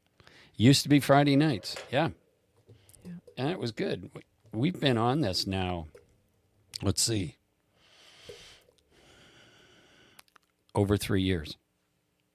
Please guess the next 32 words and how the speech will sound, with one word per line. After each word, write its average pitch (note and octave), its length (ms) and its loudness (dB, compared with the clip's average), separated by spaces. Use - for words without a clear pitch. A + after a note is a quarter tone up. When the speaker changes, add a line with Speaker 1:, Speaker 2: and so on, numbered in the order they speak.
Speaker 1:
Isn't F#2+ 180 0
that G#2 140 -4
crazy? E2+ 460 -10
Speaker 2:
That D#3+ 160 -10
is. F3 500 -12
Speaker 1:
We've G2+ 160 -2
been G#2 140 2
doing G#2 240 0
these G2 120 -2
Speaker 2:
Three G3+ 80 -6
years. F#2+ 100 2
Speaker 1:
podcasts F#2+ 560 -4
now, E2 340 -10
as F#2+ 200 -4
of F#2+ 180 -6
August, E2+ 680 -8
it - 100 -20
was F2 200 -8
three F2 300 -10
years. D#2 480 -14
Speaker 2:
Hmm. A3 120 -4
Speaker 1:
So - 160 -6
there's F#2 220 -4
lots G#2+ 340 4
of F#2+ 120 -4
backlog E2+ 600 0
stuff F2+ 360 -6
there F2+ 200 -2
to E2+ 120 -10
check - 360 -4
out. G2+ 300 -8
Speaker 2:
Yeah. F3 260 -10